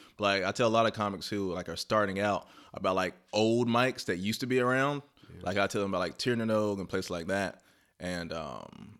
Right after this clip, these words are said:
Speaker 1: <clears throat> a lot of people will ask me, like,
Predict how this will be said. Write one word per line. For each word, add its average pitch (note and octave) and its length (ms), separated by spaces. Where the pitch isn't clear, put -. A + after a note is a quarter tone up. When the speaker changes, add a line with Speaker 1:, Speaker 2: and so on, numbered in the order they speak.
Speaker 1:
<clears throat> - 140
a - 880
lot C#3+ 100
of - 60
people D3 180
will A2 120
ask G#2+ 320
me, G2+ 220
like, F2+ 280